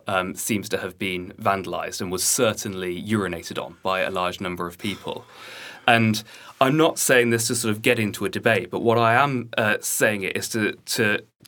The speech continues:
just raise the point that in the bottom of all of these culture war issues are real people,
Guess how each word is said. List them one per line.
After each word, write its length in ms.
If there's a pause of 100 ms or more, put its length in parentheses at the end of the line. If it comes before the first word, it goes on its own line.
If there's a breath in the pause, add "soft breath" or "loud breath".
just 400 (100)
raise 420
the 80
point 460
that 140
in 220 (220)
the 120
bottom 400
of 160
all 180
of 80
these 160
culture 400
war 260
issues 680 (400 soft breath)
are 160
real 320
people, 500